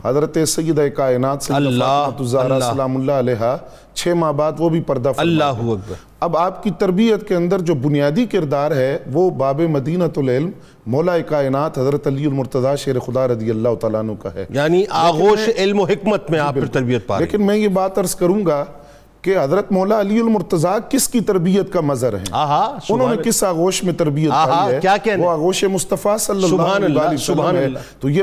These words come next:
Speaker 1: बात हम कह सकते हैं कि सैयदा उम्मे कुलसूम बिनते अली रज़ी अल्लाह तआला अन्हा आपको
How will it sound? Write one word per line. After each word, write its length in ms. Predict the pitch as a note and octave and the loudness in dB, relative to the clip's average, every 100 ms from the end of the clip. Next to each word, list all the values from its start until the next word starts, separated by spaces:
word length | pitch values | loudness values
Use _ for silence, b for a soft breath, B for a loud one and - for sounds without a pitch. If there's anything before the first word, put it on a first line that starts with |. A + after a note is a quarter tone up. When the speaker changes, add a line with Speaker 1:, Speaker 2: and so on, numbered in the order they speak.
| F3+ | 2
Speaker 1:
बात 260 | F3 F#3 | 0 0
हम 140 | G3 F3 | -2 0
कह 140 | G3 G3 | 0 0
सकते 340 | F#3 D3 F#3 | -2 -2 0
हैं 160 | E3+ F3+ | 0 0
कि 120 | F3 | -2
सैयदा 320 | D#3+ E3 E3 F3+ | 0 0 2 2
उम्मे 220 | E3 E3+ | 2 0
कुलसूम 560 | E3 D#3 - E3+ F#3 G3 B B B | 0 -2 0 0 0 -2 B B B
बिनते 320 | D3 F3 F3+ E3+ | -2 0 2 2
अली 240 | D#3+ F#3+ | 2 2
रज़ी 240 | F3 D3 D#3 | 2 2 0
अल्लाह 300 | C#3 E3+ E3+ | 0 0 0
तआला 220 | F3 D3+ | 0 0
अन्हा 340 | C#3+ A2 C3 E3 - B B B - | 0 0 0 -2 -6 B B B -4
आपको 560 | E3 G3 - - F#3 | -2 -2 -6 -2 0